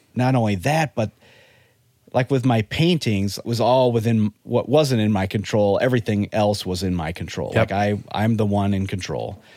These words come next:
Speaker 1: But for someone like you, you're, you're developing an idea and then you're handing it off to a group of people to then interpret your idea. So it's like,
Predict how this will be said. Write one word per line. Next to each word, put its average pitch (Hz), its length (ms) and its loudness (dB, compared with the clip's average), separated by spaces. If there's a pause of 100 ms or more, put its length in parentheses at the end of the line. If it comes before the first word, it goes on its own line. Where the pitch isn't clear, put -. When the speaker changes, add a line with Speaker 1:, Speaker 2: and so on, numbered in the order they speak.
(440)
Speaker 1:
But 123 240 0
for 135 160 -2
someone 147 320 2
like 104 260 0
you, 147 380 2
you're, 127 400 2 (160)
you're 104 240 -4
developing 120 720 -2
an 117 80 2
idea 98 440 0
and 113 140 -2
then 135 100 0
you're 127 100 -2
handing 131 580 0
it 101 180 -2
off 104 460 0
to 107 180 -4
a 92 80 -4
group 113 340 -4
of 95 140 -6
people 101 460 -4
to 110 140 -6
then 110 280 -2
interpret 104 720 -4
your 95 220 -2
idea. 92 580 -4 (840)
So 117 240 2
it's 107 180 -4
like, 117 380 -2